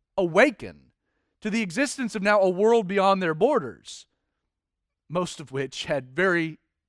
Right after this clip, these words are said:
very little to no exposure of the gospel, but the British Empire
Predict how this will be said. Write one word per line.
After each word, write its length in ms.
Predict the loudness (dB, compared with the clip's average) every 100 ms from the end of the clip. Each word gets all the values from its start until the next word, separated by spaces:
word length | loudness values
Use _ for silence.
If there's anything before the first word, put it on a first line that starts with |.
| _ _ _ _
very 220 | 2 2
little 240 | 2 0 0
to 120 | -4
no 160 | -4 -4
exposure 520 | -8 -8 -6 -4 -8
of 100 | -12
the 60 | -6
gospel, 560 | -4 -4 -10 -20 -20 _ _ _ _ _ _ _ -12
but 140 | -8
the 40 |
British 380 | -6 -6 -6 -6
Empire 640 | -6 -8 -4 -2 -2 -4